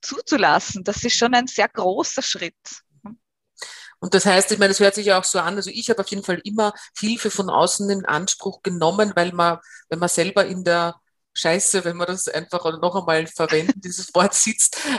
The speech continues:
Speaker 2: ähm, kann man da ja auch schlecht raus, ne, weil man den Perspektivenwechsel nicht hat.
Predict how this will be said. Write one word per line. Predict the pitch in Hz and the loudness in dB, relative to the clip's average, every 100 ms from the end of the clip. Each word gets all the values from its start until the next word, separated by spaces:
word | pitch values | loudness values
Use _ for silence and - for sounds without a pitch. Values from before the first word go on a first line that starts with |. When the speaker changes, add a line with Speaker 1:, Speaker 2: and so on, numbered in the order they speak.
| - | 2
Speaker 2:
ähm, | 170 165 - - | 2 2 -4 -2
kann | 180 185 | 2 4
man | 208 | 6
da | 185 | 6
ja | 180 175 | 4 4
auch | 165 170 | 2 0
schlecht | - 175 165 - - | -4 -4 -6 -6 0
raus, | 151 151 156 | 2 2 0
ne, | 165 165 | -4 -6
weil | 160 | -6
man | 165 | -6
den | 165 165 | -6 -6
Perspektivenwechsel | 170 - - - 190 180 156 156 160 | -4 -4 -8 -8 -8 -2 -2 -2 -6
nicht | 156 156 - | -8 -10 -2
hat. | 156 156 - | -2 -2 -8